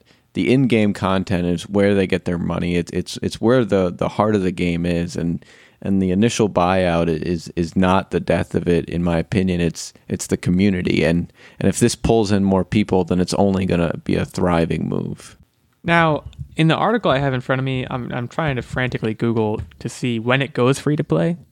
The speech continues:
Speaker 2: It just says later this summer. It ju-, and there, on the Rocket League Twitter, it just says free to play summer twenty twenty. So there's not an exact date in place,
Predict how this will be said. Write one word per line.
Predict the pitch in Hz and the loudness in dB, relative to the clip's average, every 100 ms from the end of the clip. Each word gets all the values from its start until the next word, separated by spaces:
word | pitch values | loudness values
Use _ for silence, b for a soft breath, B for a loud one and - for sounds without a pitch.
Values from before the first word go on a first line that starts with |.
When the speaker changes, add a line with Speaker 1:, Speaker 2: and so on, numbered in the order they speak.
| _ _ - | _ _ -10
Speaker 2:
It | 151 | -6
just | 214 | -2
says | 226 - | -2 0
later | 139 139 123 | 2 2 2
this | 113 | 0
summer. | - 113 - - - - _ _ _ - | -2 -4 -6 -16 -20 -20 _ _ _ -4
It | 143 | 0
ju-, | 131 | 2
and | 135 127 123 | 2 0 0
there, | - 135 - - | 0 -2 -4 -6
on | - 127 | -2 2
the | 135 | 2
Rocket | 147 151 | 2 0
League | 127 | -2
Twitter, | - 123 110 | 0 0 0
it | 104 | -2
just | 113 | -4
says | 120 110 | -4 -4
free | - 165 | 0 0
to | 147 | 0
play | 143 123 | 0 0
summer | - 120 | -2 -4
twenty | 120 110 | -2 -2
twenty. | - - | -2 -4
So | 143 123 | -2 0
there's | 127 | 2
not | 196 | 2
an | 175 | 2
exact | 123 127 113 - | 0 0 -2 -4
date | 127 - | -4 -2
in | 139 | -4
place, | - 127 - | -2 -4 -6